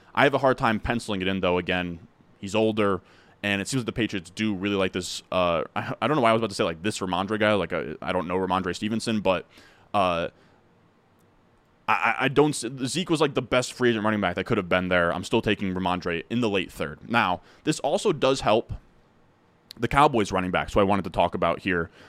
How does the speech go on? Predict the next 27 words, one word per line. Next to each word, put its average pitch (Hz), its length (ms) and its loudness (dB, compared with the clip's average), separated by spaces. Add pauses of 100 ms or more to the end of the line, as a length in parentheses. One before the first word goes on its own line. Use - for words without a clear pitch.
(220)
Uh, 98 180 4
you 117 80 4
have 110 140 0
Pollard, 156 440 4
and 104 60 -2
then 113 80 2
you 120 100 2
have 110 220 0
Deuce 139 180 2
Vaughn, 127 260 2
Malik 131 160 2
Davis, 117 240 0
and 98 60 -4
Rico 104 180 -2
Dowdle. 80 400 -2 (360)
Uh, 101 240 2
now, 131 100 4
I 143 40 4
didn't 208 180 2
move 233 140 2
up - 160 4
Pollard 135 320 4
a 110 60 2
crazy 120 260 0
amount. 131 180 0
Now, 110 140 2
again, 95 320 -2